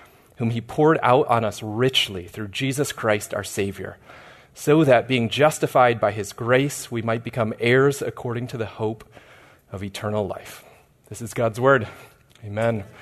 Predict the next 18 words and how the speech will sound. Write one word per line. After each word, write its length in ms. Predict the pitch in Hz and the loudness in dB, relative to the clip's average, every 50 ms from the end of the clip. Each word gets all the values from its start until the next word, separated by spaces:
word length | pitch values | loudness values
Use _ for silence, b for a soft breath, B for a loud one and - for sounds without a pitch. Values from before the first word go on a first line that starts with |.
| B B B _ | B B B _
may 100 | - 120 | -6 -6
be 100 | 113 117 | -4 -4
seated. 360 | 117 - 170 175 156 143 117 | -2 2 6 6 8 6 6
Let 640 | 110 - - - - - - - - - - - - 165 | 4 -2 -12 -16 -18 -18 -18 -18 -18 -20 -8 -2 0 0
me 80 | 160 | 0
pray 240 | - - 196 208 208 | 4 6 8 8 8
for 220 | 208 - 185 165 | 8 8 10 10
us 320 | 151 151 - - - - - | 10 8 6 2 -4 -6 -2
one 160 | 170 165 165 | 0 2 4
more 100 | 160 156 | 4 4
time 380 | 151 - 165 156 139 131 123 120 | 4 6 6 6 6 6 4 2
as 100 | 110 110 | 0 -2
we 80 | 135 | -2
jump 280 | 127 120 147 135 123 156 | 2 4 4 4 6 6
in. 280 | 147 131 117 107 104 B B B B B - _ _ _ _ _ _ _ _ _ _ _ _ _ _ _ _ _ _ b b b b b b b b b b b b b b _ _ _ _ _ _ _ _ _ _ _ _ _ _ b b b b b b b | 6 6 6 4 0 B B B B B -20 _ _ _ _ _ _ _ _ _ _ _ _ _ _ _ _ _ _ b b b b b b b b b b b b b b _ _ _ _ _ _ _ _ _ _ _ _ _ _ b b b b b b b
Father, 180 | - 143 135 135 | 2 4 6 6
we 120 | 147 160 | 6 6
pray 380 | - - 170 160 170 190 208 | 6 8 8 8 10 8 6